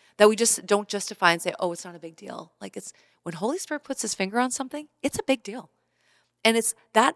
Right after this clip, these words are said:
that fear should be there that I am susceptible. Like, <laughs> I am, that's how quickly I fall. Like, literally, that will just take, could take me out of so many things. So that fear and trembling is not giving more power to the enemy,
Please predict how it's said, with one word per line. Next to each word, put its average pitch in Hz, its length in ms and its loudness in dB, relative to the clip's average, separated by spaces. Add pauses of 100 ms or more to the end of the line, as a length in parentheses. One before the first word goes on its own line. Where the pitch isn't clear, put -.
(140)
that 226 240 4
fear 302 360 -4
should 247 240 2
be 190 120 -2
there 185 240 6
that 175 240 6
I 185 160 -2
am 320 200 -6
susceptible. - 800 0
Like, 180 160 -2 (160)
<laughs> - 160 -20
I - 80 0
am, 175 100 0 (440)
that's 294 240 0
how - 100 4
quickly 262 400 -2
I 185 80 10
fall. 185 420 4
Like, 214 220 0
literally, 349 480 -6 (500)
that 262 420 0
will 220 100 -6
just 226 180 -4
take, - 360 -8
could - 160 -10
take - 260 -10
me 226 220 -14
out 202 180 0
of 170 80 -4
so - 180 4
many 208 220 -8
things. 175 320 -6
So 180 200 0 (340)
that 254 200 -6
fear 254 340 -8
and 214 120 -12
trembling 196 580 -8
is 190 200 -4
not 214 160 0
giving 330 240 -10
more 185 140 -2
power 175 320 -4
to 147 60 -12
the 156 120 -12
enemy, 175 340 -10